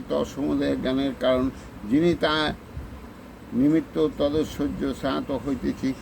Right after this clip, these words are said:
তিনি আমাদের আরতি বুদ্ধিকে দমন করুন। সেই অগ্নি সর্বপ্রকার দুরিত দুর্গতি হইতে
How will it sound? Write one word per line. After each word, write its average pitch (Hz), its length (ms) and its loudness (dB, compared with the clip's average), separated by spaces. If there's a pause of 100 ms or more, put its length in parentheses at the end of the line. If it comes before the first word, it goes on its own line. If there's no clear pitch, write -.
(280)
তিনি 180 240 8
আমাদের 170 440 6 (280)
আরতি 147 340 4
বুদ্ধিকে 147 500 -2
দমন 139 420 2
করুন। 143 300 0 (360)
সেই 147 260 4
অগ্নি 135 480 2 (960)
সর্বপ্রকার 139 480 4
দুরিত 131 460 2 (100)
দুর্গতি 131 580 0
হইতে 117 320 -2